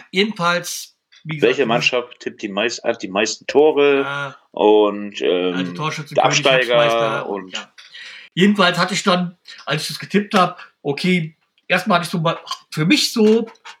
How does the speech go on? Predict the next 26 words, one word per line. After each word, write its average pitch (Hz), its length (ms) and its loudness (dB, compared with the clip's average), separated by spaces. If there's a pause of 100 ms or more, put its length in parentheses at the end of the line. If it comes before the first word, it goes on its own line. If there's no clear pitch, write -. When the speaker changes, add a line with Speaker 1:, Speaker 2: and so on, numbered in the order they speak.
(100)
Speaker 1:
wer 156 180 0
steigt 160 340 -2
auf? 120 200 -6
Okay, 135 280 0
Bremen. - 460 -2 (640)
Und 135 180 -10
dann, 202 240 -6 (580)
äh, 156 500 2 (240)
ja, 104 340 -4 (320)
als 156 160 -2
ich - 60 -4
dann 170 160 2
geguckt 180 280 -4
hab, 226 160 -2
ich - 140 -4
hätte 208 220 0
gerne 185 280 2
so 160 140 -2
fünf - 280 -2
oder 160 120 -2
sechs 208 320 -2
neu-, 160 320 4
sechs 202 260 0
Mannschaften 143 400 -4
da 131 100 -4
rein 117 340 -8